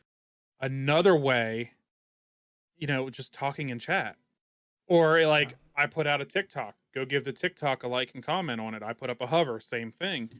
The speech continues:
Speaker 1: I put out a YouTube video. Go subscribe to the YouTube channel. Those are huge ways to help a streamer.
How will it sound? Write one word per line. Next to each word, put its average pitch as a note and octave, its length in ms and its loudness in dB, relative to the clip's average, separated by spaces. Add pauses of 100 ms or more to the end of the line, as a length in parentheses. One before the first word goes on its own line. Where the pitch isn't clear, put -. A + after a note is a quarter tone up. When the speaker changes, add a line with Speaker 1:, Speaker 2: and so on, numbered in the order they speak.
(580)
Speaker 1:
I B2+ 280 2
put C#3+ 160 -2
out C#3+ 120 0
a C#3 40 -4
YouTube D3+ 340 0
video. B2 260 -2
Go B2 200 -6
subscribe C3 480 -6
to B2+ 60 -8
the B2 140 -10
YouTube B2+ 260 -14
channel. G#2+ 200 -14
Those F3+ 240 4
are D#3+ 100 2
huge E3 840 0
ways A#2+ 540 -2
to A#2+ 80 -12
help B2 340 -2
a G#2+ 40 -12
streamer. G#2 460 -10